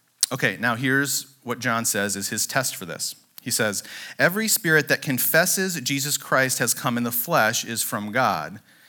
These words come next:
and every spiritual truth taught to you that does not confess Jesus as Messiah, as God who came and lived among us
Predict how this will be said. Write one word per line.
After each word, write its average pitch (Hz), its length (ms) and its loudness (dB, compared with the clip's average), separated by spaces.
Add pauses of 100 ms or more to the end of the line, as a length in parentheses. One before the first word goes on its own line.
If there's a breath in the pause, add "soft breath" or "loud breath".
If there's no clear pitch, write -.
(240 loud breath)
and 110 160 -6
every 151 400 0
spiritual 135 560 0
truth 190 300 -4
taught 120 260 2
to 120 100 -6
you 113 140 -2
that 107 140 -2
does 113 180 -2
not 139 380 2
confess 113 480 -2
Jesus 101 520 -4 (320 loud breath)
as 104 140 -4
Messiah, 104 500 2
as 92 220 -6
God 98 360 0
who 98 100 -10
came 117 360 -6
and 104 120 -6
lived 110 280 -6
among 95 360 -6
us 170 260 -4